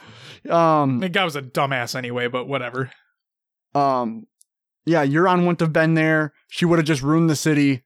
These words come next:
Speaker 1: and been done with it and then gone north anyway.
Speaker 2: Yep.
Speaker 1: Um, they did believe Cersei was gonna send her, but who, what the,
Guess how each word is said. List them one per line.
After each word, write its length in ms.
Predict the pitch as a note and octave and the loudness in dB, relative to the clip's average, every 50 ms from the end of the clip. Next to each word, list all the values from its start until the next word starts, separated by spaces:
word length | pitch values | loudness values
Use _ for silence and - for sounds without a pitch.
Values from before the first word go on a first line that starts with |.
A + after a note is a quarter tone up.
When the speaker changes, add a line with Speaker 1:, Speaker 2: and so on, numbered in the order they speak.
| _ - | _ -4
Speaker 1:
and 300 | C#3 C#3+ C#3 C3 C3 B2+ | 0 0 2 0 0 0
been 180 | C#3 C#3 C3 | 0 0 0
done 180 | C3 C#3 C3+ C3+ | 0 0 0 0
with 160 | C3+ C3 C3 - | -2 -2 0 0
it 180 | C#3 C3+ A#2+ - | 0 0 0 -2
and 140 | - D3 D3 | -2 0 0
then 200 | C#3+ C#3 C#3 C3 | 2 2 0 0
gone 340 | A#2+ C3+ C#3+ C3+ C3+ C3+ C3 | 0 0 0 2 2 2 2
north 240 | B2+ C3+ C3 A#2 | 2 0 0 0
anyway. 500 | C3+ C3 B2+ B2+ B2 A#2+ A#2 A2 A2+ A2+ - _ _ _ - | 0 0 2 2 2 2 2 0 -2 -4 -8 _ _ _ -4
Speaker 2:
Yep. 240 | F3+ G3+ A3 G#3+ - _ _ _ _ _ _ _ _ _ _ _ _ _ _ _ _ _ _ _ _ _ _ _ _ _ _ _ _ _ _ _ _ _ _ _ _ _ _ _ _ | -2 -2 -2 -4 -8 _ _ _ _ _ _ _ _ _ _ _ _ _ _ _ _ _ _ _ _ _ _ _ _ _ _ _ _ _ _ _ _ _ _ _ _ _ _ _ _
Speaker 1:
Um, 380 | - C3 B2 A#2+ A#2 A2+ A2+ A#2 | -6 -4 -4 -2 -2 -2 -2 -2
they 140 | A#2 C#3+ C3+ | -2 0 0
did 160 | D3+ D#3+ D3+ | 0 0 0
believe 300 | C#3 D3 C3+ C3+ C3+ B2 | 0 0 2 2 0 0
Cersei 380 | - - C3+ C#3 C3+ - C#3 C3+ | 0 -2 -2 -2 -2 0 0 0
was 140 | B2 B2+ | 0 0
gonna 240 | A#2 C#3+ C3+ B2+ A#2+ | 0 -2 -2 -2 -2
send 220 | - - C#3 C3 A#2+ | -2 -2 -2 -2 -2
her, 80 | A2+ C3 | -4 -6
but 300 | - - C3 - - - | -6 -6 -6 -6 -10 -16
who, 320 | - - - D3+ C3+ - _ - - - - _ - - - - | -12 -6 -6 -6 -6 -6 _ -18 -20 -20 -20 _ -20 -20 -18 -16
what 140 | - B2 - | -16 -14 -14
the, 100 | A#2 | -14